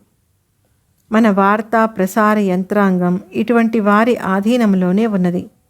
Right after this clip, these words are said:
వారికి ప్రజలు మారడం ఇష్టం లేదు. మంచి విషయాలు ఏవి వారు చూపించరు. ప్రజలకు ప్రయోజనకరమైన,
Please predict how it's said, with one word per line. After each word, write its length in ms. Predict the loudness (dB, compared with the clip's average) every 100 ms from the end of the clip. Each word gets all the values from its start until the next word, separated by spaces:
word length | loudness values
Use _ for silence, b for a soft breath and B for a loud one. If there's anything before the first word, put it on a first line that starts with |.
| _ _ _ _ _ _ _ _ _ _ -2
వారికి 540 | 2 2 0 -2 -2
ప్రజలు 680 | -2 0 0 0 -2 -2 -2
మారడం 640 | -2 0 2 2 0 0 -2
ఇష్టం 360 | -6 -2 2
లేదు. 300 | 2 2 -2 -12 _ _ _ _ _ _ _ _ _ _ _ _ _ _ _ _ _ 0
మంచి 400 | 2 2 0 0
విషయాలు 680 | 0 0 0 2 0 -2 -4
ఏవి 560 | 0 2 2 0 -2 -2
వారు 360 | 0 0 0 -2
చూపించరు. 720 | -2 -2 0 -2 -2 -2 -4 _ _ _ _ _ _ _ _ _ _ _ -2
ప్రజలకు 680 | 0 2 0 -2 -2 -2 -2
ప్రయోజనకరమైన, 1160 | 2 4 4 2 -2 -2 -2 0 0 0 -4